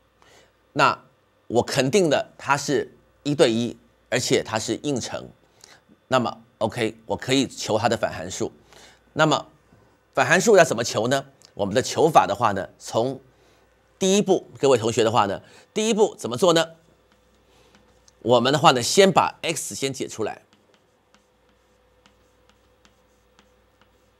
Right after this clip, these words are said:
来，我们看一下，y 是二x加五。来，我们看看啊，y 是等于二x加五。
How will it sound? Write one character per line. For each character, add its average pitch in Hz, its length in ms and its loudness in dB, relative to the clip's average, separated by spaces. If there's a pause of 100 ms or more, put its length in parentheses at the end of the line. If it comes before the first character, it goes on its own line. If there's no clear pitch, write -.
(1200)
来， - 240 -10
我 90 80 -12
们 101 100 -8
看 156 140 -2
一 139 40 -2
下， 123 160 -2 (360)
y 214 340 6
是 180 400 -4
二 160 320 2
x - 340 -8
加 120 300 -2
五。 - 180 -12 (180)
来， - 280 -8
我 78 100 -14
们 73 120 -12
看 - 160 -6
看 104 100 -4
啊， 85 180 -4 (300)
y 185 500 6
是 165 200 -4
等 98 260 -4
于 98 320 -6 (840)
二 185 360 2
x 113 440 -6
加 104 240 -4
五。 95 140 -6